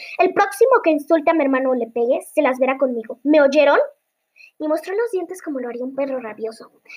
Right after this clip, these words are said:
Chávez era muy buena haciendo eso. Era una suerte tener los colmillos torcidos y puntiagudos. Los niños peleoneros dieron un paso para atrás. Pero la historia de la nave espacial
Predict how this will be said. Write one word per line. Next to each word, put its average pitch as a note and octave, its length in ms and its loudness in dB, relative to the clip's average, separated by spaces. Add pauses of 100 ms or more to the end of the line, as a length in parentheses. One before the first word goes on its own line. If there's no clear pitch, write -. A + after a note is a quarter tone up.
(160)
Chávez D#4 300 0
era F#4 220 2
muy A#4 140 8
buena G4 220 2
haciendo F#4 320 -4
eso. F4 320 -6 (260)
Era F#4 120 -4
una F#4 160 -4
suerte D4+ 420 0
tener D4 240 -2
los D4 160 -2
colmillos C4 380 -4
torcidos C4+ 380 -4
y B3 40 -14
puntiagudos. G#3 720 -14 (300)
Los D4+ 120 4
niños F4 280 0
peleoneros C#4+ 500 0 (220)
dieron D4+ 320 2
un C#4+ 120 -2
paso C#4 300 -6
para G#3+ 200 -8
atrás. G#3+ 380 -16 (380)
Pero F4 160 4
la E4+ 80 4
historia F#4 280 0 (100)
de G#4 60 2
la E4 100 4
nave C#4 240 0
espacial D4 560 -6